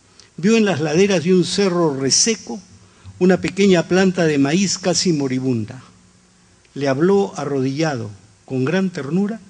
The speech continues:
y fue al río, distante unos cuatro kilómetros,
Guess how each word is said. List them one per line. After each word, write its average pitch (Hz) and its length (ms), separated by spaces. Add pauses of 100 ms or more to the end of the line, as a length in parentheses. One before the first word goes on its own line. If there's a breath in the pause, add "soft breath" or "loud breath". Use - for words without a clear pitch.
(640 soft breath)
y 139 120
fue 185 200
al 170 140
río, 165 480
distante 160 720
unos 147 240
cuatro 180 500
kilómetros, 208 920